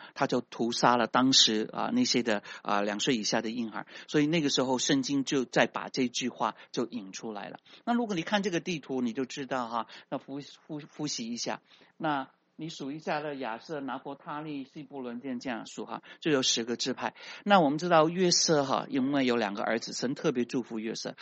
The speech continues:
所以他的儿子呢，马拿西跟那个以法莲。那以法莲呢，他说以法莲的枝条一直伸展在外，所以后来这个以法莲呢，哈，是最大的。然后以法莲跟两个马拿西有半支派，这个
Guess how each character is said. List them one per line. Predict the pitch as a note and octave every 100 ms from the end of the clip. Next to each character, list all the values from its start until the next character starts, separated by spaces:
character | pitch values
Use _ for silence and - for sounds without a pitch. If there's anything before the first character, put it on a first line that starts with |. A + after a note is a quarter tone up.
| -
所 | - E3
以 |
他 | - F3+ E3+
的 | D#3+ B2+ G2 _ -
儿 | B2+
子 | C3+ B2
呢， | A#2
马 | A#2+ A2+ G2+
拿 | G#2+ A2+
西 | B2+ - D#3+ D#3 D#3+ - - -
跟 | D3+
那 | D3
个 | C3
以 | B2
法 | - G2
莲。 | F#2+ F#2 - - -
那 | A3+ F#3 -
以 | F#3
法 | G3+ B2
莲 | C3 C#3
呢， | D#3 D#3
他 | F3+
说 | D#3+ G3
以 | D#3
法 | E3 A#2+
莲 | A#2+ C3
的 | D3
枝 | - F3
条 | E3 B2+
一 | C#3 E3
直 | D3 - A2
伸 | - C#3+
展 | A#2+ G2
在 | - A2
外， | G#2+ G2+ - -
所 | -
以 | G3+
后 | A3
来 |
这 | E3+ G3+
个 | E3+
以 | D3+ F#3
法 | E3+ C3
莲 | A2+ G#2+ A2
呢， | A2+ - _ _ _
哈， | - A#2 - _ _
是 | -
最 | D3+ - E3+
大 | - C#3 A2
的。 | A2
然 | D3
后 | G3
以 | D3+
法 | F3+ B2+ A2+
莲 | A2+ A2+ D3 - _ _ _ _ _ _ _ - -
跟 | F#3+ G#3 _
两 | D3 C3 C3+
个 | D3+
马 | B2
拿 | A2+ A#2+
西 | - - E3 - -
有 | B2
半 | - D#3+
支 | D3 E3
派， | D3+ D3
这 | C#3
个 | D3 C#3